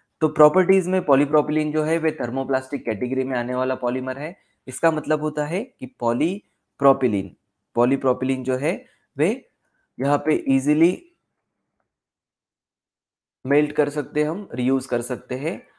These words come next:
अब यहाँ पे सेकेंड रिएक्शन जो है, थर्मल एक्सपेंशन जो है polypropylene का, वे लार्जर होता है compare to polyethylene। अब अगर हीटिंग करते हैं हम polypropylene को,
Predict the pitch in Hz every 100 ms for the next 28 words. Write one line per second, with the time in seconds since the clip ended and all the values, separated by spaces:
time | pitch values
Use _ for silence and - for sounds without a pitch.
0 | _ _ _ - 160 185 185 196 185 156
1 | 180 170 165 165 170 165 160 170 214 -
2 | _ _ _ _ _ _ _ _ _ 151
3 | 151 175 190 - - 127 - 151 151 165
4 | 151 156 156 151 131 131 127 135 139 143
5 | 139 143 139 123 113 120 156 156 151 160
6 | 208 _ _ _ - 151 160 180 180 165
7 | 180 214 - _ _ 135 139 135 135 120
8 | 113 - 131 127 - - 131 147 147 147
9 | 151 196 190 170 175 170 156 120 131 135
10 | 123 139 143 139 185